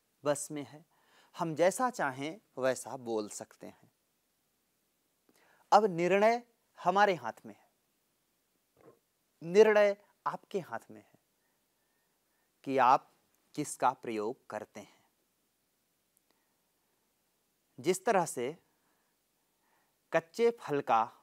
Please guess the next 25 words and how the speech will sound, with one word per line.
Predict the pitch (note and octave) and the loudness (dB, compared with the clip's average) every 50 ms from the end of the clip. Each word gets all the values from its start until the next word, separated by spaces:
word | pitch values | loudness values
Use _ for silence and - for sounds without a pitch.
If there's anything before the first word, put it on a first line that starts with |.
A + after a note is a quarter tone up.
| _ _ | _ _
प्रयोग | - C3+ C3 C3+ C3+ C3 B2+ | -6 -4 -2 -2 -2 -4 -6
ना | A#2+ A2+ B2 D#3+ | -8 -6 -6 -6
करते | D#3+ - F3+ D#3 D3+ _ C3+ | 0 0 0 0 0 _ -8
हुए | A#2+ G#2+ G2 G#2 G2 G2+ G2 - _ _ _ _ _ _ _ _ _ _ _ _ _ | -8 -8 -10 -12 -12 -12 -12 -14 _ _ _ _ _ _ _ _ _ _ _ _ _
हमने | - A3 A#3+ B3+ C#4+ | -6 -4 -2 -2 -2
उसकी | D4+ D4 - - - C#4 | -2 -4 -6 -6 -8 -8
प्रतीक्षा | - - F#3 - - A3+ A3 - - - C#4+ D4 | -8 -8 -10 -8 -8 -10 -8 -10 -10 -4 -4 -6
की, | C#4 - E3+ B2+ G#2 _ _ _ _ _ _ _ _ _ _ _ _ _ _ _ _ _ _ _ _ _ _ _ _ _ _ _ _ _ _ _ _ _ _ _ _ _ _ _ _ _ _ _ _ | -4 -4 -10 -10 -10 _ _ _ _ _ _ _ _ _ _ _ _ _ _ _ _ _ _ _ _ _ _ _ _ _ _ _ _ _ _ _ _ _ _ _ _ _ _ _ _ _ _ _ _
वैसे | A#2 B2+ C3+ - - - A3+ | -8 -8 -6 -6 2 2 2
ही | G3+ B2+ A2+ A2 A2+ - _ _ _ _ _ _ _ _ _ _ _ _ _ _ | 2 2 -6 -14 -14 -16 _ _ _ _ _ _ _ _ _ _ _ _ _ _
कठोर | - E3 D#3+ - A3 C#4+ D#4+ E4+ | 0 0 0 2 4 4 4 6
वाणी | E4 C4 A3+ A3 A3+ A#3 | 8 8 6 6 4 0
को | A3+ - C4 C4+ C#4+ D4 D#4+ _ _ _ _ _ _ - | -2 -2 0 0 0 -2 -6 _ _ _ _ _ _ -6
हर | - G3 B3 C#4+ | 4 6 6 6
समय | - - C4+ B3+ B3+ C#4+ | 6 2 -2 0 0 0
प्रतीक्षा | D4 - - - - _ C#4+ D4 - - - - D4+ D#4+ | 0 -2 -2 -6 -4 _ -2 -6 -4 -6 -2 4 4 4
में | D4 D4+ C#4 | 6 6 4
रखना | B3+ A#3 - - G3+ F3+ E3 | 4 4 0 -2 -2 -2 -2
चाहिए, | - - D3 A#2+ - A#2+ G#2+ G2+ F2+ - _ _ _ _ _ - | -2 -4 -6 -6 -6 -10 -14 -16 -16 -16 _ _ _ _ _ -8
उसको | F#3 F3 - - C#4 C#4+ | -8 -6 -2 0 0 0
कभी | - B3 A3 G#3+ A#3 B3+ | 2 2 0 2 2 0
आने | - C#3+ D#3+ E3+ E3+ F3+ | 2 2 2 2 2 0
नहीं | F3 D#3+ D3+ D3+ | -6 -6 -8 -4
देना | C3+ C3 B2 A#2 A#2 A2 | -2 -4 -4 -4 -6 -12
चाहिए। | - B2 G#2 F#2 - _ - D#2 | -10 -12 -12 -12 -12 _ -20 -20